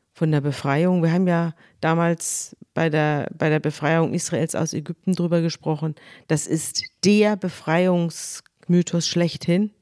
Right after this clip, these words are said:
Das sind ja in der Zusammenstellung dann in der Bibel, ist das ja ein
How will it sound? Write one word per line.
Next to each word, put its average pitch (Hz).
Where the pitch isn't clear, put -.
Das 170
sind 190
ja 165
in 165
der 156
Zusammenstellung 165
dann 151
in 143
der 147
Bibel, 180
ist -
das 160
ja 160
ein 147